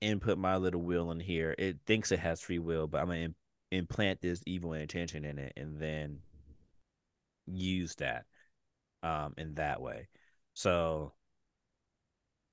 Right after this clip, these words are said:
uh, but like I said, I also foresee myself, like, going like, "Hey, Chat G P T, write this email for me," and then send it,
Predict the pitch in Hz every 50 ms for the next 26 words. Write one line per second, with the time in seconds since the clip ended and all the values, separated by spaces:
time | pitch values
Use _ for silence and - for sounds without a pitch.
0 | _ - 110 120 123 117 135 135 135 139 135 123 113 - - 147 113 - 87 101
1 | 101 101 - - 98 92 92 90 90 - - _ _ _ _ _ _ - - 117
2 | 110 98 - - 120 110 101 92 90 87 - - 95 87 85 82 - 85 82 80
3 | 80 78 - _ _ _ _ _ _ _ _ 87 90 90 90 87 87 85 78 76
4 | 87 85 82 85 78 71 - - - 87 78 80 82 76 - 80 73 - 85 78
5 | 76 69 53 69 76 76 - 80 76 - - 78 78 73 71 71 - 78 73 73
6 | 78 76 - - _ - - - - _ _ _ - 76 76 76 - - - 85
7 | 80 76 71 69 69